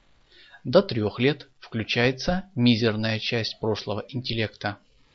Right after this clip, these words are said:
В семь лет доля его объёма увеличивается и так далее. То есть в соответствии с программой происходит поэтапное подключение наработанного в прошлом интеллекта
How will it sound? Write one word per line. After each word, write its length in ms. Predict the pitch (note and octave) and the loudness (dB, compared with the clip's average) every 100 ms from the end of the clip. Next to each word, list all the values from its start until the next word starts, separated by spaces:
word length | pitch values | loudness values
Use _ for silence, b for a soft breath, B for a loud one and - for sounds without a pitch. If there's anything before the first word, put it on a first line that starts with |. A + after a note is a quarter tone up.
| b b _ | b b _
В 80 | - | -2
семь 320 | - G3 A#3+ | 2 4 4
лет 300 | B2 F#2+ - _ B B B | 4 0 -4 _ B B B
доля 320 | - A2+ A#2+ G#2 | -4 2 4 4
его 340 | G2+ G2 - | 0 0 -2
объёма 540 | G#2 G2 G#2+ A2+ A2+ - | -4 -2 -2 -2 -6 -6
увеличивается 1000 | D3 G3+ D3+ - C3+ A#2+ A2+ - A#2+ - _ _ | -2 2 2 0 -4 -6 -6 -8 -8 -10 _ _
и 80 | C3 | -14
так 240 | - A#2+ | -4 -2
далее. 400 | C3 F#2+ F#2 F2+ - _ _ - - - - - - - _ _ _ - | 0 0 -2 -10 -14 _ _ -18 -12 -12 -14 -20 -20 -20 _ _ _ -4
То 100 | B2 | 0
есть 380 | A#2 A2+ - - _ | 0 -2 -10 -20 _
в 60 | - | -6
соответствии 680 | A#2 A#2 A3+ A#3 - A#2 G2+ | -4 -2 -2 -2 -4 -6 -6
с 120 | - | -8
программой 760 | - G3 A2 F#2 F#2+ A2+ F3 - _ _ - | 0 0 0 -2 -2 -4 -6 -12 _ _ -4
происходит 580 | A#2+ A#2+ - C3 A#2 - | -2 -2 -4 -6 -6 -4
поэтапное 760 | A2+ G#2 G2 G#2+ C3+ - F#3+ | -2 -2 -2 -2 -2 0 -2
подключение 840 | F#3+ - - G2+ - B2 A#2+ A2 - B B B | -2 -8 -6 -6 -2 -2 0 -2 -6 B B B
наработанного 880 | C#3 D#3+ D#3 C3+ A#2+ G2+ F#2+ F#2+ - | -2 2 2 0 -2 -2 -4 -6 -8
в 80 | - | -16
прошлом 640 | - C3 E3 F#3 F3 - | -2 -2 0 -2 -2 -4
интеллекта 760 | F#3 F#3+ A#3 D#3 F#2 - C3 | -4 -2 0 0 -2 -6 -14